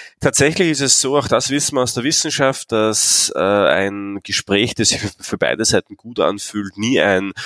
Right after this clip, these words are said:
ein, äh, ständiges Leading von einer Person ist, sondern immer ein, wie ein Tanz sich abwechselt, quasi einmal leadet die Person, einmal die andere Person. Es geht da viel, viel mehr um die Synchronisierung eben, also um diesen Pacing-Aspekt davon noch, aber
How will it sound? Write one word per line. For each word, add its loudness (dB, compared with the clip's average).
ein, -2
äh, -2
ständiges 2
Leading 0
von 0
einer 2
Person -4
ist, 0
sondern -2
immer 0
ein, 0
wie 2
ein 0
Tanz 0
sich -2
abwechselt, 0
quasi -2
einmal 0
leadet -2
die -2
Person, -4
einmal -2
die 0
andere 0
Person. -4
Es 0
geht 0
da 4
viel, 0
viel 0
mehr 2
um -6
die -10
Synchronisierung -2
eben, 2
also -2
um -14
diesen -12
Pacing-Aspekt -2
davon -4
noch, -10
aber 0